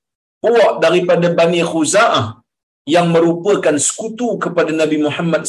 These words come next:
sallallahu alaihi wasallam. Maka berlaku perang. Jadi Hatib ni bila dia dapat tahu yang Nabi sallallahu alaihi wasallam nak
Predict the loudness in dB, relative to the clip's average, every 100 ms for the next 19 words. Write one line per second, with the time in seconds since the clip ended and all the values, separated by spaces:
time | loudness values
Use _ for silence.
0 | -2 0 2 2 2 2 2 0 0 0
1 | -2 -4 -6 -6 -8 -12 -20 _ _ _
2 | _ _ -2 0 2 2 2 2 0 0
3 | 0 -4 -14 _ _ _ _ _ _ _
4 | _ _ _ _ _ _ _ _ _ -2
5 | 2 4 4 2 2 0 0 -2 0 2
6 | 2 4 4 4 4 2 4 2 2 2
7 | 2 0 0 -2 0 0 2 2 0 -12
8 | _ _ _ -2